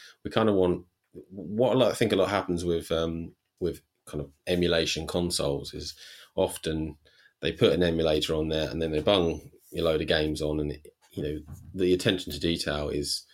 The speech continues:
is not there. So what we've been really careful to do as much as possible is to try to give everyone the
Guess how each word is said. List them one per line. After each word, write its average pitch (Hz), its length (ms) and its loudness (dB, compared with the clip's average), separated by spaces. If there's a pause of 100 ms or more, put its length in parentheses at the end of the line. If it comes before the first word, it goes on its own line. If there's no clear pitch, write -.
(440)
is - 240 -20
not 82 260 -2
there. 87 280 2
So - 200 0
what 98 220 4
we've 92 300 0
been 85 340 -2
really 87 300 4
careful 87 400 0
to - 100 -14
do 87 320 2 (260)
as - 120 -8
much 107 240 0
as 76 120 -8 (180)
possible - 440 -2
is - 140 -10
to - 120 -12
try 85 360 -4
to 80 120 -12
give 85 120 0
everyone 80 340 -2
the 78 220 -4